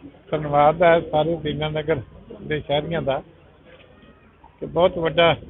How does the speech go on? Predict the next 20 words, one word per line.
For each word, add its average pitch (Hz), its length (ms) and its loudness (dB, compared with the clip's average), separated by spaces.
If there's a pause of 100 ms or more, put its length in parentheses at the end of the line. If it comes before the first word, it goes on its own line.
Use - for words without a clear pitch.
(140)
ਪਿਆਰ 151 220 2
ਦਿੱਤਾ, 165 460 0
ਲੱਡੂਆਂ 151 380 -4
ਨਾਲ 170 200 -2
ਵੀ 165 120 -8
ਤੋਲਿਆ, 160 580 0 (260)
ਵੱਡਾ 147 360 0 (220)
ਜਲਸਾ 147 280 -2
ਵੀ 170 140 -2
ਕਰਾਇਆ। 151 380 2 (1700)
ਔਰ 196 180 6
ਅੱਜ 202 140 0
ਨੌ 190 380 0
ਜਲਸੇ 190 560 0 (400)
ਦੀਨਾਨਗਰ 165 440 -2
ਵਿਧਾਨ 147 380 -4
ਸਭਾ 151 200 -4
ਹਲਕੇ 127 260 -10
'ਚ - 100 -16
ਹੋਏ 113 160 -10